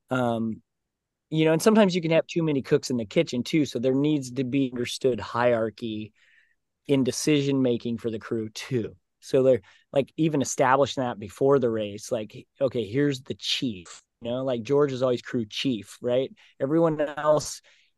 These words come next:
is under him. Now, my wife can trump the chief occasionally, um, because she's my wife. And, um, but, but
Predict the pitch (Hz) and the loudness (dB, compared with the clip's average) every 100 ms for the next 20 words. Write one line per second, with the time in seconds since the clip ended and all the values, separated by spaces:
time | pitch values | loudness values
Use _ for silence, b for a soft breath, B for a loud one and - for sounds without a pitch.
0 | _ _ - 135 - 139 139 135 123 135 | _ _ -2 -2 2 2 4 2 2 2
1 | 117 101 131 135 147 151 185 233 - - | 0 -2 -2 2 4 6 6 4 0 -4
2 | 175 175 160 - 180 185 - 139 - 185 | -2 -2 -2 2 4 2 -4 -4 0 0
3 | 165 - 120 156 160 131 120 92 - _ | 0 -2 -2 2 2 2 -2 -6 -18 _
4 | B B B - 160 151 139 - _ _ | B B B 4 6 6 4 -4 _ _
5 | - 139 147 139 135 120 117 101 92 _ | -6 -2 -2 -2 -2 0 0 -2 -6 _
6 | _ _ - 147 143 139 131 131 - _ | _ _ 4 6 6 4 2 -2 -8 _
7 | 156 185 190 - _ b b _ _ - | -4 2 2 0 _ b b _ _ -6
8 | 143 202 160 | 4 6 6